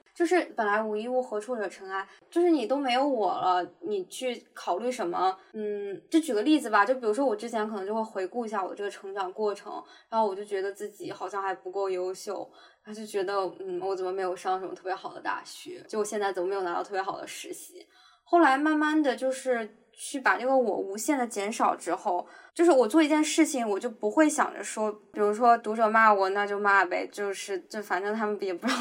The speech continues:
他们在骂啥，因为根本就没有我。<laughs> 然后，嗯，我觉得这样的话，就是慢慢的就把这，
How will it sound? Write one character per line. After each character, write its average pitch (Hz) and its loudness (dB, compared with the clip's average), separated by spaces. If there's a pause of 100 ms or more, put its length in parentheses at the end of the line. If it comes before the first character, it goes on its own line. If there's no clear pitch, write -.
他 233 -4
们 214 0
在 226 2
骂 208 4
啥， 196 -2
因 208 -4
为 202 -2
根 - -6
本 247 6
就 240 -2
没 196 2
有 240 6
我。 220 0 (380)
<laughs> - 8
然 247 12
后， 254 10 (320)
嗯， 240 6 (460)
我 302 4
觉 285 -4
得 330 6
这 415 2
样 403 10
的 370 8
话， 370 8
就 339 4
是 339 4
慢 339 6
慢 349 8
的 349 8
就 330 6
把 233 6 (460)
这， - -10